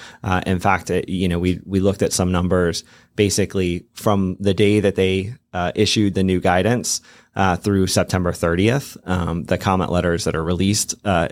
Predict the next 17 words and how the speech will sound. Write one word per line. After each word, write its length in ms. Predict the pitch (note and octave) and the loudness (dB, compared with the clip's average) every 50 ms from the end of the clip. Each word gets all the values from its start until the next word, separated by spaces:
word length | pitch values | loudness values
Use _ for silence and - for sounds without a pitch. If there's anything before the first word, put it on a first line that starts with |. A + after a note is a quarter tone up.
| - _ - | -8 _ -2
and, 400 | - G2+ G2 F#2+ F#2 F2+ E2+ - - _ _ - | 0 2 2 2 0 0 -4 -6 -10 _ _ -4
uh, 120 | F2+ F2+ - | -4 -2 -2
about 420 | - F2+ F2 G2+ F#2+ F2+ - - - | -2 -2 0 2 2 0 0 -2 -4
fifty 320 | - - G#2+ - - A#2 | 0 0 0 2 2 0
percent 380 | - - E2 - - F#2+ F#2 F#2 | 0 0 -2 -2 0 2 2 2
of 120 | F2+ D#2+ | 0 0
them, 340 | D#2+ D#2+ D#2+ D#2+ E2+ E2 - - _ _ _ - _ _ | 0 0 0 0 -2 -4 -6 -10 _ _ _ -20 _ _
um, 380 | - G2 F#2 F#2 F2 E2 E2+ E2+ | -4 -2 0 0 0 0 0 0
that, 260 | F#2+ F2+ - - - | 0 0 0 -2 -2
that 160 | - F#2 - | -4 -4 -2
talk 240 | - F2 F2 E2+ - | 0 0 0 0 0
about 240 | F2 F2 F2 - - | 0 0 0 0 0
non-cap, 600 | F2 F2 F2 E2+ D#2+ - E2+ E2+ F2+ E2 - - - | 0 0 0 0 0 0 0 2 2 0 -2 -4 -6
non-gap, 580 | F#2 F#2+ F2+ F2 F2 E2+ F2+ F#2+ G#2 G2+ - _ _ _ _ _ _ - - _ _ _ | -2 0 0 0 0 2 2 2 0 0 -2 _ _ _ _ _ _ -20 -20 _ _ _
uh, 140 | G2+ F#2 E2 - | -2 -2 -2 -2
hit 280 | - - - A#2 - - | -2 0 0 0 2 2
on 520 | F2+ F2+ F2+ F2 E2+ E2+ E2+ E2 F2 F#2 | 0 0 2 2 2 0 -2 -2 -6 -8